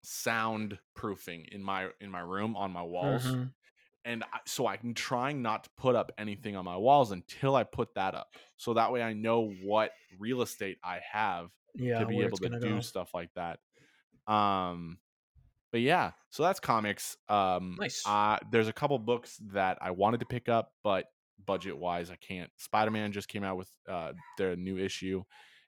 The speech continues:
Speaker 1: and the Thor Banners of War just came out with their, the next, um, issue in that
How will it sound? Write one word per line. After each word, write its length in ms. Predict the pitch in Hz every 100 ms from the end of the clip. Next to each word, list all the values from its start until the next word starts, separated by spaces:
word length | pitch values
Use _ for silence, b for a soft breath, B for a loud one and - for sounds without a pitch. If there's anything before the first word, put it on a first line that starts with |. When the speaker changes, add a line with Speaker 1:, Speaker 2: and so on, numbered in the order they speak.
| _
Speaker 1:
and 460 | 95 92 87 87 85 -
the 320 | 92 98 90
Thor 680 | - - 117 113 107 101 90
Banners 380 | - 104 101 95
of 200 | 92 85
War 540 | 98 110 107 92 85 92 _ _ _ -
just 200 | 98 -
came 180 | 104 98
out 160 | 95
with 140 | 92 -
their, 320 | 98 98 92 -
the 120 | 98
next, 460 | 95 95 - - -
um, 280 | 98 90 87 -
issue 380 | 98 - 95 87
in 280 | 92 90 85
that 300 | 90 87